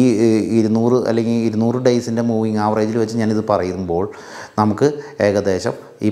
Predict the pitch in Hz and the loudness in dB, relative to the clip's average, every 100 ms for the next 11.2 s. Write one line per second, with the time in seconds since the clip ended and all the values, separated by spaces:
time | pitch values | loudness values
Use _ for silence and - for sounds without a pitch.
0 | 107 101 107 107 110 110 110 131 117 110 | 0 0 0 2 2 2 -2 -6 -4 -4
1 | 110 110 120 - 127 110 107 98 98 131 | 0 0 0 -2 -4 -4 -4 -4 -2 0
2 | 170 160 156 123 113 107 76 - - - | 2 2 0 -2 -6 -8 -10 -14 -20 -20
3 | - 180 208 208 185 156 151 165 175 175 | -4 -2 -2 -2 0 0 0 0 0 0
4 | 170 147 170 175 170 170 175 185 185 175 | -2 -2 -4 -2 2 2 2 0 2 0
5 | 160 151 143 120 117 - 151 156 151 139 | 0 0 0 -2 -4 -4 -6 -2 0 2
6 | 131 127 127 123 120 - 113 117 101 110 | 0 0 -4 -4 -6 -4 0 0 0 -10
7 | - _ - - - 156 196 - 151 147 | -20 _ -20 -20 0 0 2 0 0 0
8 | - 123 110 104 101 107 - 117 113 110 | -4 -4 -6 -6 -6 -4 -2 0 0 0
9 | 110 110 107 101 98 98 95 110 107 107 | -2 -2 0 -2 -2 -4 -4 -4 -2 -2
10 | 107 101 101 101 101 95 90 90 80 - | 0 2 0 -2 -2 -6 -8 -10 -8 -6
11 | 73 67 | -6 -6